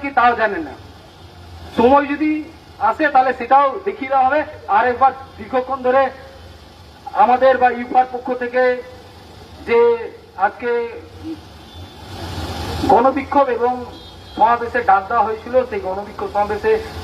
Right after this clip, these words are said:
আসার জন্য আইমা আইমা সারহাও আর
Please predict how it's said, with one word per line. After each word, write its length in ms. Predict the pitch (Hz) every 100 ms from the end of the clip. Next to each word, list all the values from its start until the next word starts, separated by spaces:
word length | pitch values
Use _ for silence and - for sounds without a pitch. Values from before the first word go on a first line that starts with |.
| - 269
আসার 240 | 233 226
জন্য 180 | 226 226 240 240 - - - - - 214
আইমা 200 | 208 208
আইমা 200 | 208 220 220 190
সারহাও 380 | 190 190 226 240 226 165
আর 120 | 180